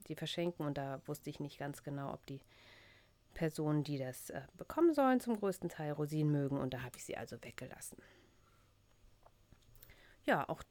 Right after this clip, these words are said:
dann sind wir auch schon durch die Hexenküche durch. Also irgendwie bin ich heute schneller als gedacht. Ich habe zuerst gedacht, dass ich die Shownotes geschrieben habe. Oh Gott, das wird eine lange Folge. Aber ich glaube, das geht eigentlich. Dann habe ich auf der Liste auch nur noch, ähm, die Rubrik und sonst so.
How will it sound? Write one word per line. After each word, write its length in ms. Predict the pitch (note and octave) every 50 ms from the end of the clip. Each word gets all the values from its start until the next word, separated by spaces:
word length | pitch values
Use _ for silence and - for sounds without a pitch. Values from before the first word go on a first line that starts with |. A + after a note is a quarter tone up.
| _ _ _ _ - - - -
dann 180 | F#3 E3 D#3
sind 160 | C#3 D3 C#3 D3+
wir 120 | C#3+ -
auch 60 | -
schon 220 | - - - B3 A#3+
durch 160 | B3+ B3+ -
die 100 | C#4+ C#4
Hexenküche 540 | A#3+ A#3 - - E3+ E3 - E3+ D#3+ E3 D#3+
durch. 260 | - D#3+ D#3+ D3+ - - - -
Also 160 | E3+ F#3 -
irgendwie 280 | - A3+ C4+ E4 F4 F4+
bin 180 | - - E4+
ich 180 | E4+ D4+ - -
heute 400 | C4+ C4 C4 - C4 B3+ C4 C4 - -
schneller 460 | - - - F#3+ F#3 F3+ F#3 F3+ -
als 180 | F3+ D#3+ -
gedacht. 400 | - - - - - - - -
Ich 60 | - -
habe 100 | - -
zuerst 340 | - - F2+ - E3+ -
gedacht, 300 | - F3+ F3 - - -
dass 160 | - D#3+ D3+ -
ich 80 | -
die 80 | - D#3
Shownotes 460 | - - - E3 D#3+ D#3 D#3 - -
geschrieben 320 | - - - - D3 D3
habe. 100 | C#3+ C#3+ -
Oh 80 | - -
Gott, 220 | - - A#3 - -
das 160 | F#3+ - -
wird 100 | F3+ -
eine 80 | D3 D#3+
lange 220 | G3+ B3 C4 B3
Folge. 280 | - - G#3+ G#3 G3+ G#3 - - - - - - - - - - - - - - - - - - -
Aber 260 | G3 F#3+ G3 F#3+ F#3
ich 200 | D#3+ - - -
glaube, 500 | - D3+ C#3+ C#3+ C#3 C3+ C#3 C#3 C#3 C#3 - - - - - - -
das 200 | - E3+ - -
geht 260 | - B2+ - - -
eigentlich. 500 | - C3 - - - F3 - - - - - - - - - - - - - - - - - - - - - - - - -
Dann 320 | - F3+ E3+ E3 E3+ E3 D#3
habe 180 | E3 D#3+ D#3
ich 200 | D3+ - - F3+
auf 200 | F#3 D#3+ D3 -
der 160 | - - C#3+ C#3
Liste 460 | C3+ C#3+ C#3 - - - D#3 - -
auch 160 | F#3 C#3 -
nur 160 | D3 C#3 C3+
noch, 320 | C3 C3+ C3 - - - -
ähm, 300 | - D3 C3+ C#3 C#3+ C#3
die 100 | C3 C#3+
Rubrik 440 | C#3+ C3+ D3+ - - - C#3+ - -
und 180 | - C3 B2 -
sonst 340 | C#3+ D#3 F#3 - - - -
so. 200 | D4 D#4+ F#4+